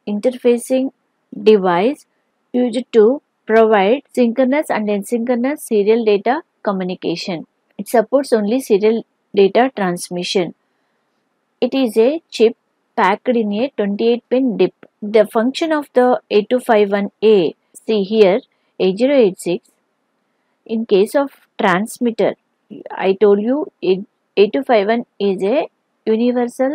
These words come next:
synchronous asynchronous receiver and transmitter. ఈ డయాగ్రమ్ మీకు just అర్థం అవడం కోసం ఇలా డ్రా చేశాను. This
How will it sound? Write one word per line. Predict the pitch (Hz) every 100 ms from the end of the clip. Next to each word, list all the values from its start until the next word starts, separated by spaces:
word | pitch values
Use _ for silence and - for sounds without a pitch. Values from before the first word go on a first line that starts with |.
| 320
synchronous | - 196 - 214 262 -
asynchronous | 220 208 202 208 202 294 - _ _ _ _ _ _ _ _ _ _ _ _ _ -
receiver | 202 - 233 220 233
and | 294 -
transmitter. | - 175 - 180 170 156 - _ _ -
ఈ | 226 208
డయాగ్రమ్ | 202 208 226 214
మీకు | 202 254 277 208
just | 202 - 208 - 180
అర్థం | 180 214 247
అవడం | 226 208 202 196
కోసం | 196 220 202
ఇలా | 190 180
డ్రా | 175 170 196
చేశాను. | 190 180 175 262 220
This | 180